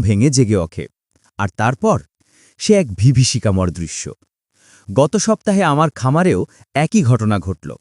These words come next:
সকালে উঠে দেখি মুরগির ফিডারের পাশে লাল লাল ছিটানো। বুঝতেই পারছেন, রক্ত আমাশয়। মাত্র তিন ঘন্টার মধ্যে সুস্থ সবল মুরগিগুলো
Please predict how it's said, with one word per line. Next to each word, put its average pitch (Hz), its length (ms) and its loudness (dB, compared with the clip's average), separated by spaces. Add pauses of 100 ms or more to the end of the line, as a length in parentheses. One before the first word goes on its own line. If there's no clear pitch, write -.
(580)
সকালে 151 400 2
উঠে 180 240 2
দেখি 165 300 2 (360)
মুরগির 180 500 4
ফিডারের 165 420 2
পাশে 131 340 -2 (280)
লাল 127 300 2
লাল 165 180 4
ছিটানো। 92 440 -2 (640)
বুঝতেই 147 380 0
পারছেন, 143 340 0 (340)
রক্ত 131 360 -2
আমাশয়। 90 520 -4 (640)
মাত্র 151 260 0 (160)
তিন 190 240 4
ঘন্টার 214 360 2
মধ্যে 160 380 2
সুস্থ - 380 -4
সবল 165 360 0
মুরগিগুলো 127 540 2